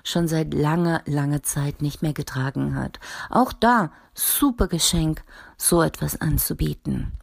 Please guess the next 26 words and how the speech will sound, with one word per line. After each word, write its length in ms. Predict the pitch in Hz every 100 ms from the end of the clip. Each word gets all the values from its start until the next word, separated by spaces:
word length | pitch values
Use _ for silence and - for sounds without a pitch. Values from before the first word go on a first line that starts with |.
| _ _ _ _ _ _ _ _ _ _ - - - -
Manchmal 600 | 151 156 - 196 196 202 _ - -
sind's 320 | - 175 170
auch 160 | 175 -
nur 120 | 170
ein 100 | 160
paar 160 | 147 156
Streicheleinheiten, 1040 | - - 277 - - 165 160 160 151 147 - - -
zum 240 | - 160
Beispiel 520 | 151 147 - - 147 143 - - - -
eine 280 | 139 139
schöne 540 | 135 - 165 156 151 151
Kopfmassage. 1120 | - - - - 147 143 - 139 143 156 151 - - - - - - - - -
Oder 420 | 170 170 165 160 -
vielleicht 480 | - 156 160 -
auch 200 | - 160
die 120 | - 160
Maniküre 600 | 156 156 156 233 220 196
für 140 | -
eine 120 | 170
liebe 360 | 156 170 185 185
Freundin, 800 | - - 160 175 180 175 170 160
die 300 | 160 165 165
lackierte 600 | 156 151 160 175 165 160
Nägel 280 | 151 151 147
einfach 440 | - 156 - 147 -
liebt. 320 | 208 -